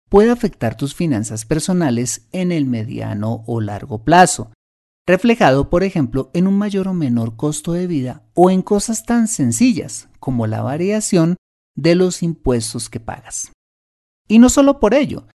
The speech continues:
sino como también ya lo veíamos, para aprovechar las oportunidades de inversión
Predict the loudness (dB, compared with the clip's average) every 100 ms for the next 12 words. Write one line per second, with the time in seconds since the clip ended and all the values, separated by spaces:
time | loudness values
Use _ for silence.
0 | _ _ _ -4 -2 -2 -4 -10 -10 -10
1 | -12 -4 -4 -4 -8 -8 -4 0 0 2
2 | 2 2 0 -2 -12 _ _ _ 0 0
3 | 2 0 0 0 2 2 -2 -4 -4 -4
4 | -6 -8 -8 -6 -4 -4 -6 -4 -4 -4
5 | -4 -4 0 0 0 -2 0 0 0